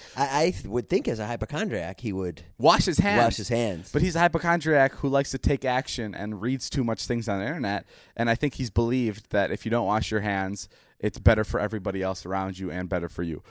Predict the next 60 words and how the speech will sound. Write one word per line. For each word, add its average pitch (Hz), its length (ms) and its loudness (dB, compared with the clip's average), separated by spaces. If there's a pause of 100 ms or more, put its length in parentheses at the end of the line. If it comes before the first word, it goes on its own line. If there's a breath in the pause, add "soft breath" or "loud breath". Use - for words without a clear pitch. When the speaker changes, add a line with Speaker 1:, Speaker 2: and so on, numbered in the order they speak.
(120)
Speaker 2:
No, 110 180 4
guys. 87 260 -6
Speaker 1:
You 147 140 8
know, 156 140 10
he's 165 160 2
coming 160 260 2
to 135 60 4
this 135 180 2
hotel 160 380 2
room 113 180 0
tonight. 123 460 -4 (180)
Speaker 2:
Yeah, 104 180 2
Speaker 1:
Now 139 100 2
Speaker 2:
it's 151 80 4
Speaker 1:
you 160 40 2
got 151 140 6
me 135 80 6
all 131 120 4
freaked 131 320 0
out. 135 280 4
We're 135 80 0
gonna 127 80 4
have 123 80 4
Speaker 2:
disgust- - 80 -8 (140)
Speaker 1:
piss - 60 -2
in 143 60 2
the 131 80 2
toilet 139 400 4
and 127 140 0
dirty 123 240 0
hands. 127 420 -2
Speaker 2:
Piss 147 220 -2
in 147 60 -4
the 135 80 -2
toilet 120 240 2
and 113 100 2
dirty 110 100 6
Speaker 1:
Should 185 80 4
I 185 40 4
let 190 60 2
Speaker 2:
hands. 104 140 0
Speaker 1:
him, 190 240 -4
should - 160 -4
I 180 80 0
move, 180 420 2
should 143 100 -6
I 170 100 -2
just 165 180 -8
get 160 160 -2
him 151 80 -2
a 151 60 -2
hotel 151 320 -4
room? 160 180 -6
Speaker 2:
I 113 120 4
would 131 180 2
definitely 123 300 0
get 95 100 0
a 90 60 -2
different 85 340 -8
room. 80 340 -10